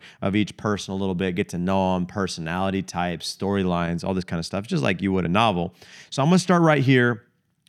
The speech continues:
verse thirty-two. If you've watched any,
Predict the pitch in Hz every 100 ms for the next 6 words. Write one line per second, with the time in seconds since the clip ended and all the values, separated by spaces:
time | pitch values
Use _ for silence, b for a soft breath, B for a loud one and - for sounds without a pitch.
0 | _ 82 110 123 117 - - 113 110 101
1 | - 95 85 87 - b b - 104 90
2 | 95 90 - 101 113 123 117